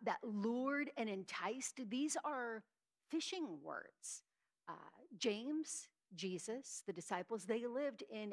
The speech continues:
a fishing environment. They lived around the Sea of Galilee.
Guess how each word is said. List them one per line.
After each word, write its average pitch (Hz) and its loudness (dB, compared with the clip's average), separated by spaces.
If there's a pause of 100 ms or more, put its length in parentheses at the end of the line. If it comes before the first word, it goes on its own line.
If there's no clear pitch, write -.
a 196 0 (600)
fishing 190 -2
environment. 185 -2
They 196 4
lived 214 4
around 196 -2
the 185 -2
Sea 226 -2
of 165 -4
Galilee. 214 -2